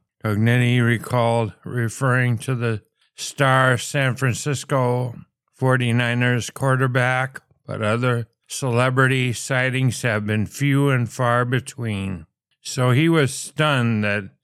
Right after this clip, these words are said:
he was holding, uh, William Shatner's wallet.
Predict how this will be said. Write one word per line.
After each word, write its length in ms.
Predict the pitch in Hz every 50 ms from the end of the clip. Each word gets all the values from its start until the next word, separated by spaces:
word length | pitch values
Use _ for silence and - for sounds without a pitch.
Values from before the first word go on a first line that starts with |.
| _ _ _ _ _ _ _ _
he 120 | - - 127
was 260 | 127 127 120 - -
holding, 680 | 127 123 120 123 123 117 123 120 123 131 131 127 127 - _ _ _ _ _ _ _ _ _ -
uh, 320 | 110 117 110 101 101 98 92
William 400 | 92 98 107 120 120 120 117 120
Shatner's 680 | 104 - - 123 104 92 - - - 117 120 101 - -
wallet. 500 | 92 82 82 85 87 90 82 - -